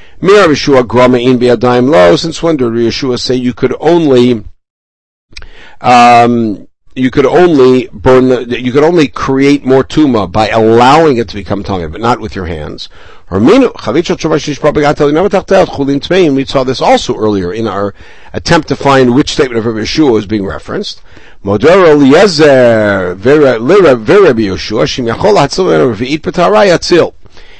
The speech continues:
If you have on the upper gat a barrel of wine that's truma tahara,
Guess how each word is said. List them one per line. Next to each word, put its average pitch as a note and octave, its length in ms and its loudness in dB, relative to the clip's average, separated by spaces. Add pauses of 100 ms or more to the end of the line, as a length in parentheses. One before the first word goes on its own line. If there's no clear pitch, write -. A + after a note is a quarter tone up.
(160)
If A3+ 260 0
you G#3 140 4
have F3 200 4
on C#3+ 100 4
the C#3 180 2
upper G3 280 0
gat C3+ 520 0 (640)
a A#2+ 220 4
barrel F3 420 4
of B2+ 100 0
wine C3 420 2
that's A#2 200 -4
truma C3+ 440 -2
tahara, A2+ 580 0